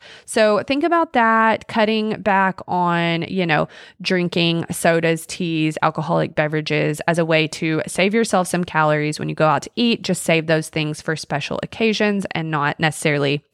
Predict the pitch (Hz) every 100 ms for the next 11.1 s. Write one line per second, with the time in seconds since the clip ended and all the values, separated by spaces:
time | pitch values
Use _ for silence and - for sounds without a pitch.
0 | _ 147 139 - 143 135 - - - -
1 | 180 156 - 202 180 170 - - 202 -
2 | 190 - 233 220 - 165 160 190 156 170
3 | - 254 - 349 392 320 254 240 226 208
4 | 170 180 - - 262 262 285 226 214 214
5 | 226 - - - - - 196 190 185 180
6 | - 185 175 170 190 202 196 190 180 170
7 | 170 170 170 170 165 160 160 156 156 -
8 | 170 151 160 - - 170 - 165 156 156
9 | 156 - - 170 165 160 156 151 151 165
10 | 151 160 160 320 349 262 214 170 175 170
11 | 170